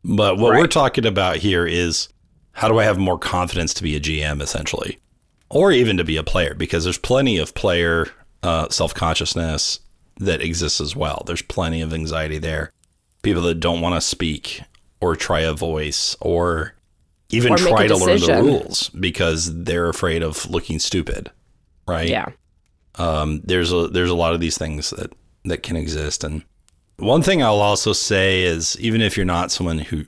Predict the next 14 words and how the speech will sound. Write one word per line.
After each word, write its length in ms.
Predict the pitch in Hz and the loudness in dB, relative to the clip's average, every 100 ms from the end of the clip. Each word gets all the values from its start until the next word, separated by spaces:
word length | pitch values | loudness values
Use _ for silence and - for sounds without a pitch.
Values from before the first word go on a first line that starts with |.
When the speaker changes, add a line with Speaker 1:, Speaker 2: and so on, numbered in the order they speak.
| - | -4
Speaker 1:
who 140 | 87 | -4
experiences 640 | 78 - 117 151 131 80 80 | -2 -2 0 0 0 -2 -2
these 200 | 80 - | -4 -4
things 380 | 78 80 80 78 | -4 -4 -4 -4
or 240 | 76 78 _ _ _ - | -6 -8 _ _ _ -4
feels 380 | 110 95 82 | 0 2 2
like 200 | 90 85 | 0 0
they 100 | - | 0
have 200 | 85 87 | 0 0
a 60 | 82 | 0
good 300 | 87 80 - | -2 -4 -8
handle 420 | - 107 113 92 71 | -6 -2 2 2 0
on 160 | 73 | -4
it, 160 | 71 | -6